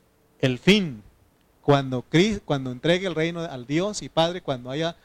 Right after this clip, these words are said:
suprimido todo dominio, toda autoridad y potencia. Porque Apocalipsis,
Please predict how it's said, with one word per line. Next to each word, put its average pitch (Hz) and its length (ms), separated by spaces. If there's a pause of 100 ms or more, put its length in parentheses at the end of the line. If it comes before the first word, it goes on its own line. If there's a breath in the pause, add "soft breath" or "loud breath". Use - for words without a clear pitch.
(140 soft breath)
suprimido 139 640
todo 160 240
dominio, 156 500 (120)
toda 151 200
autoridad 143 440
y 143 60
potencia. 117 720 (1400)
Porque 127 440
Apocalipsis, 147 840